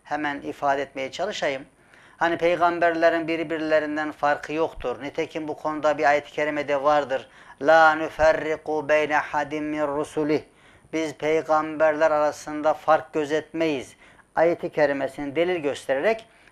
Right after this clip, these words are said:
peygamberler eşittir, fazilet noktasından birbirlerinin farkı yoktur şeklinde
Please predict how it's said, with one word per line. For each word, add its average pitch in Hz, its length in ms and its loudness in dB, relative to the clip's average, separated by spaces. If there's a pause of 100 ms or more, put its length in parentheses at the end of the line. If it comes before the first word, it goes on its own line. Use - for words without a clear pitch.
peygamberler 165 720 4
eşittir, 208 680 0 (180)
fazilet 180 600 2
noktasından 151 720 -2
birbirlerinin 160 720 -2
farkı 151 360 0
yoktur 156 360 0
şeklinde 127 680 -4